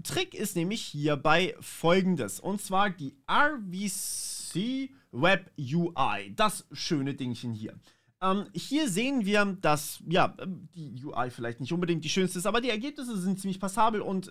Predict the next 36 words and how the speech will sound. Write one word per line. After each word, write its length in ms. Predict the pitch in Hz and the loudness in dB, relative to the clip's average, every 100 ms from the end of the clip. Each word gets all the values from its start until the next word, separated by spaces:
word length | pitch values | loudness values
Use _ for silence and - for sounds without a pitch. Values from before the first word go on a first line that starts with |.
| 143 | -4
gehen 200 | 156 156 | -2 -2
momentan 360 | 135 131 131 | -4 -6 -6
auf 140 | 113 127 | -6 -8
Social 240 | 113 104 | -10 -8
Media 160 | 127 147 | -4 -4
ein 60 | |
bisschen 200 | 143 233 | -4 -4
steil. 440 | 220 - 220 - - _ - - - - | -6 -2 -2 -2 -8 _ -20 -20 -20 0
Okay, 400 | - 247 208 139 - | 2 4 2 0 -4
also 300 | - 180 175 | -6 -4 -2
wie 180 | 185 294 | 0 -2
können 260 | 285 240 226 | -2 -2 0
wir 120 | 214 | 0
sowas 300 | 170 160 160 | 0 0 -2
bauen? 260 | 123 113 135 | -2 -2 -2
Wie 100 | 233 | -4
können 240 | 233 220 | -2 0
wir 80 | 160 | 0
eine 220 | 151 147 | 0 0
Stimme 380 | - 233 254 247 | -2 -2 0 -2
nehmen, 540 | - 139 165 233 311 349 349 - - | -2 -2 0 -2 -4 -6 -10 -18 -14
nicht 320 | 185 320 - _ | -4 -2 -2 _
selber 440 | 160 175 254 254 196 | -6 2 4 4 0
klonen, 640 | - 196 202 233 226 185 | -2 0 0 0 -4 -4
das 180 | 143 - | -6 -2
zeige 200 | 151 151 | -2 -2
ich 80 | 156 | -2
euch, 160 | 147 - 175 175 | -4 -4 -4 -2
wenn 140 | 196 | -2
ihr 100 | 196 | -2
das 180 | 147 165 | -2 -2
wollt, 140 | 165 | -2
in 80 | 156 | -2
einem 100 | 120 | -4
anderen 240 | 226 247 | -4 -2
Video, 320 | 185 175 175 | -2 0 -2